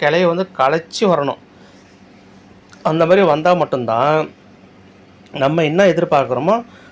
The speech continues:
அந்த ஈல்டு நம்மளால எடுக்க முடியும். இல்லாட்டி நம்ம எதிர்பார்க்குற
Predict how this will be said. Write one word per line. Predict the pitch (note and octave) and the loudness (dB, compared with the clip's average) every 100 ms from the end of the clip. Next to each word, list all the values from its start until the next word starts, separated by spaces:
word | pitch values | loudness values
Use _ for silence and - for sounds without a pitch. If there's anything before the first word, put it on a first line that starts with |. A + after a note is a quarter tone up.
| - | -6
அந்த | C#3+ E3 F3+ F3 | -2 0 2 4
ஈல்டு | A3+ B3 A#3 | 4 4 2
நம்மளால | F3+ F3 F3 | 2 0 0
எடுக்க | D#3+ D#3+ C#3 | -2 -6 -10
முடியும். | A#2 - - - - - D3 | -12 -18 -20 -20 -20 -10 -2
இல்லாட்டி | G#3+ F3+ C3+ C3 F#3+ - - - - - | 2 0 -2 -6 -6 -8 -18 -20 -16 -4
நம்ம | C#3+ G3+ G#3 | -2 2 2
எதிர்பார்க்குற | G#3 G3+ F#3+ F3 | 2 2 2 0